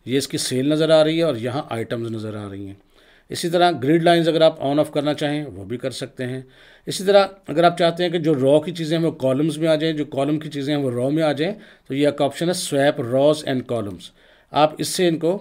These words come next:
रॉज और कॉलम्स को आपस में स्वैप भी कर सकते हैं, इस तरह भी कर सकते हैं। इसी तरह अगर आप इसकी टाइप चेंज करना चाहें, तो वो भी बड़ा आसान है। ऊपर देखें, यहाँ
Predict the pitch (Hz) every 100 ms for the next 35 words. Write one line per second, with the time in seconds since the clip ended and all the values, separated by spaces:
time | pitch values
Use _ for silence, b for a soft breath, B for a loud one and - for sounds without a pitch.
0 | - _ 117 131 147 160 143 139 135 143
1 | - 139 135 - 170 170 135 127 107 135
2 | 151 156 - 147 151 143 151 b b b
3 | - 113 139 147 156 156 151 135 147 143
4 | 143 b b b b 170 220 208 208 202
5 | 202 202 - 202 - 151 170 170 160 -
6 | 139 131 127 127 143 143 151 175 156 156
7 | 151 - 139 151 151 151 147 147 180 185
8 | B B B 123 139